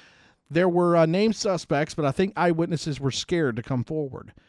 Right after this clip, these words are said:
Uh, Joyner, who, Joyner, who was put up for adoption, says she didn't know about her real father until she was older. Now she says every time police in and around Monroe solve a homicide, she wonders why her dad's death was allowed to become one of the coldest cases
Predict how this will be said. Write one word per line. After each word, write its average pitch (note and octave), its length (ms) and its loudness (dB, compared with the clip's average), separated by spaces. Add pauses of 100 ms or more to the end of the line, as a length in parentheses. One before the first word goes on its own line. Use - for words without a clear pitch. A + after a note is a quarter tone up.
(180)
Uh, A2 120 0
Joyner, C#3 400 2
who, B2 260 0
Joyner, D#3 340 -2
who C#3 60 2
was C#3 140 -2
put E3 160 0
up B2+ 100 -4
for C#3 80 -2
adoption, B2 540 0
says C3+ 200 -2
she - 120 -6
didn't D3+ 160 -2
know D3 140 2
about C#3+ 180 2
her B2+ 80 0
real C#3 180 2
father C#3+ 360 0
until A#2+ 180 -6
she - 120 -8
was A#2+ 140 -10
older. C3 360 -4
Now C3+ 220 0
she E3 160 -4
says D3 300 -4
every D#3+ 200 -4
time F3 200 -2
police E3 400 -2 (380)
in F#3+ 180 0
and G#3 80 0
around F3+ 240 2
Monroe E3 300 4
solve E3 300 2
a B2+ 40 -4
homicide, C#3 560 -2
she D#3+ 120 -8
wonders D#3 400 -4
why D3+ 240 2
her G#3 120 8
dad's F3+ 420 0
death C3+ 280 0
was C3+ 160 -4
allowed C3 300 0
to B2+ 40 -4
become C#3 300 0
one C3+ 100 0
of B2 60 -2
the B2 60 -6
coldest E3+ 440 -2
cases C#3 500 -2